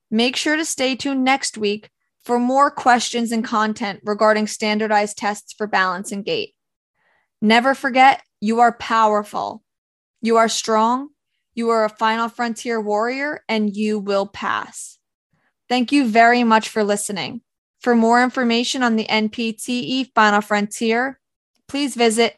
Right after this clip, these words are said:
N P T E F F dot com. You can also check out all of our social media platforms, such as Facebook, Instagram,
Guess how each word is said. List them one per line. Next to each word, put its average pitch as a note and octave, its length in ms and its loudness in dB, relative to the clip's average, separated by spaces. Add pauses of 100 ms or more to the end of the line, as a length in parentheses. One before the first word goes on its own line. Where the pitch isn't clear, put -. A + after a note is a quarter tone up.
(100)
N A#3+ 180 0
P C#4 220 -4
T A#3+ 560 -4
E - 60 -14 (160)
F G3+ 220 2
F G3+ 260 0 (120)
dot F#3+ 260 0
com. F#3+ 380 -6 (720)
You A#3+ 100 0
can B3 160 0
also A#3+ 320 2
check A#3 260 0
out A#3 160 2
all A3 180 4
of A#3 100 0
our A#3 100 0
social A#3 400 -6
media A3+ 320 -4
platforms, C#4 840 -4
such G#3 300 0
as F#3+ 160 -6
Facebook, B3 520 0 (300)
Instagram, A#3 680 0